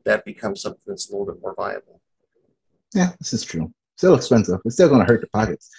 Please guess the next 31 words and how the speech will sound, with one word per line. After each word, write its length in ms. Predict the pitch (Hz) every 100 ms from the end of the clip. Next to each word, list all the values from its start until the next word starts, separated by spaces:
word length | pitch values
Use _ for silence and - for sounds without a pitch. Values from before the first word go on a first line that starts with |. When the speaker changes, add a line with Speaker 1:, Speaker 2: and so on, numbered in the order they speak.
| - -
Speaker 2:
Something's 380 | - 262 196 131
gonna 180 | 127
Speaker 1:
Yes. 60 | 104
Speaker 2:
hurt. 160 | 104 - _ _ - - -
<laughs> 60 | -
Speaker 1:
Yes, 420 | 156 - - - _
yes. 380 | 151 123 - -
Well, 120 | 147
and 80 | 151
then 100 | 147
making 280 | 147 147 156
it 80 | 139
work, 280 | 135 131 -
then 140 | 139 139
keeping 280 | 139 151 143
it 80 | 135
all 160 | 131
together, 560 | 131 123 123 117 113 -
and 160 | 123 123
then 80 | 120
keeping 300 | - 127 120
it 60 | 101
reliable. 480 | 113 117 110 101 101
Those 160 | 107
are 120 | 104 98
all, 380 | 110 110 104 -
those 140 | 131 131
are 60 |
all 80 | 127
interesting 500 | 151 147 147 - 131
problems. 760 | 123 123 120 92 - - -